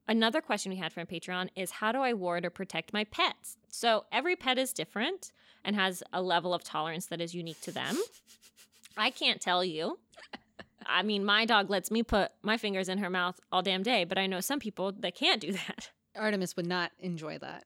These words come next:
Speaker 1: No. Neither would your finger <laughs> afterward.
Speaker 2: No, it'd be gone.
Speaker 1: So I would say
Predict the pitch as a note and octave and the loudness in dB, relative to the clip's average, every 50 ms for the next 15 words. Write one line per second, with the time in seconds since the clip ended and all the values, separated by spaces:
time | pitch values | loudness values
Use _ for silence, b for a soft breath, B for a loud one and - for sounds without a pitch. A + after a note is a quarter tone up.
0 | _ - G3 F#3 - - - - _ _ _ _ _ _ _ _ _ - G3+ G#3+ | _ -8 -8 -8 -8 -8 -12 -18 _ _ _ _ _ _ _ _ _ -2 0 2
1 | A3+ G#3+ A3 A3+ A3 G#3 A3 A#3 - - C4+ C4 A#3 A3+ A#3+ C4+ C4 - - - | 2 4 4 2 2 2 0 -2 -2 -2 0 0 0 0 0 0 -2 -4 -8 -14
2 | - - - - - - - - _ _ _ _ _ - E3 C#3 B2 - _ _ | -14 -18 -20 -20 -20 -20 -20 -20 _ _ _ _ _ -12 -12 -12 -12 -16 _ _
3 | _ _ _ - F#3+ E3 F#3 E3+ E3+ C3 - C#3+ E3 - _ _ _ _ _ _ | _ _ _ -8 -6 -6 -6 -8 -10 -12 -14 -16 -20 -20 _ _ _ _ _ _
4 | _ _ _ _ - - C4 B3+ A#3 - - A#3+ B3+ E4 F4 F4+ D4+ - - - | _ _ _ _ 0 4 4 4 4 4 2 0 0 0 0 -2 -2 -2 0 2
5 | B3+ A3+ A3 G#3 G#3 G#3 G3 - | 4 6 6 6 4 2 0 -4